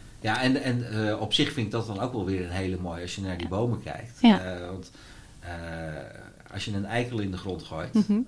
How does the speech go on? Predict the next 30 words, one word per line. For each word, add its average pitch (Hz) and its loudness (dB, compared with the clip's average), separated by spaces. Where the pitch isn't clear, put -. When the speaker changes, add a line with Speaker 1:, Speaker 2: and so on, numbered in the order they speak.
Speaker 1:
dan 95 -6
komt 98 -4
er 95 -4
een 87 -6
eikenboom 90 -2
uit. - -16
Speaker 2:
Ja. - 4
Speaker 1:
Eh, 85 -10
oftewel, 95 -2
eh, 90 -6
Speaker 2:
Ja. 95 0
Speaker 1:
de 98 -2
kern 120 2
bepaalt 107 -2
voor 104 -4
een 92 -2
heel 123 4
groot 92 -2
gedeelte, 85 -8
eh, 185 -2
Speaker 2:
Absoluut. 104 -4
Speaker 1:
hoe 110 0
het - -10
eruit 95 -2
komt. 104 -6
En 110 -2
dan 104 -2
Speaker 2:
Ja. 101 -2
Speaker 1:
afhankelijk 110 0
van, 92 -8